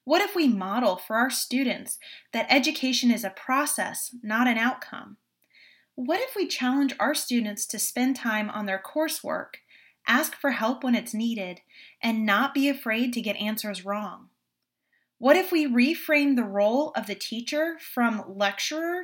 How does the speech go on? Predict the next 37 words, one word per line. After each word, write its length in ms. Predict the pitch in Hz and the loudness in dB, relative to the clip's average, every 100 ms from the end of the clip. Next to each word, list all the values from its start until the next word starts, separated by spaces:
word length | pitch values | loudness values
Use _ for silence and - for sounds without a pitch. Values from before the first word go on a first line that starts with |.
| 359 | -8
to 160 | - | -8
content 720 | 233 - 254 277 277 277 247 - - | -8 -4 -2 -2 -2 -4 -4 -6 -12
expert? 680 | 214 - - - - - - _ _ _ _ _ _ _ _ - | -10 -8 -8 -10 -12 -16 -20 _ _ _ _ _ _ _ _ -4
What 200 | 240 302 | 4 4
if 180 | 370 - | 4 0
we 120 | 302 | 0
judged 520 | 208 220 240 269 285 - | 0 0 0 0 -4 -6
a 60 | |
student 560 | 240 - 226 233 196 - | -4 -4 -2 -2 -2 -4
as 180 | 208 202 | -8 -6
being 260 | 220 233 226 | -2 -2 -2
successful 920 | - 208 - 220 226 - 202 185 - | -6 -8 -4 -2 -2 -4 -4 -6 -6
if 180 | - 226 | -8 -4
they 140 | 226 | -2
make 240 | 226 226 233 | -2 -2 -4
an 140 | 208 - | -8 0
earnest 420 | 247 285 302 - | 2 2 0 -2
effort 400 | - 233 233 208 - | -2 -2 -2 -8 -6
to 120 | 214 | -4
learn 320 | 220 269 294 | 0 4 4
the 60 | 254 | 4
material 680 | 208 - 196 196 190 196 - - - - | 0 -4 -8 -6 -6 -8 -12 -20 -16 0
and 100 | 240 | 6
not 280 | 254 311 - | 6 6 0
cheat 320 | - 330 370 | -4 -2 0
themselves 480 | 302 240 233 214 214 | 2 2 4 2 2
in 80 | 214 | -4
the 80 | 208 | -4
process 600 | - 302 311 226 202 - | -4 -4 -2 -2 -2 -2
by 200 | 214 214 | -6 -4
completing 580 | - 208 247 277 294 | -6 -6 -4 -2 0
an 60 | 247 | 0
assignment 640 | 202 - 220 254 240 190 | -2 -4 0 2 0 -2
simply 440 | - - 285 285 247 | -6 -4 -2 0 -2
for 240 | 240 202 | 0 0
a 120 | 185 | 0
grade? 480 | 185 214 247 202 - | -2 -6 -4 -8 -14